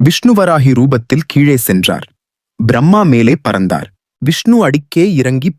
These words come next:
பாம்பாக பாய்ந்து கீழே தோண்டியும் அடியை காண முடியவில்லை. ஆனால் அவர்தான் காணவில்லை, பணிவுடன் ஒப்புக்கொண்டார். சிவன் மகிழ்ந்து விஷ்ணுவை பாராட்டி புகழ்ந்தார். பிரம்மா தாழம்பூவை சாட்சியாக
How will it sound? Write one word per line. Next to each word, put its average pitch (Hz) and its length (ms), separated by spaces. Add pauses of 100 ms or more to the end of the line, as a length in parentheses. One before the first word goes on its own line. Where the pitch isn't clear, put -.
பாம்பாக 156 420 (120)
பாய்ந்து 107 520 (340)
கீழே 240 360 (140)
தோண்டியும் 170 500
அடியை 104 380
காண 156 280
முடியவில்லை. 95 680 (200)
ஆனால் 98 400 (200)
அவர்தான் 143 500
காணவில்லை, 110 640 (100)
பணிவுடன் 165 480
ஒப்புக்கொண்டார். 92 680 (600)
சிவன் 180 360
மகிழ்ந்து 160 520
விஷ்ணுவை 165 540
பாராட்டி 110 640 (140)
புகழ்ந்தார். 127 600 (360)
பிரம்மா 135 440 (600)
தாழம்பூவை 190 460
சாட்சியாக 160 580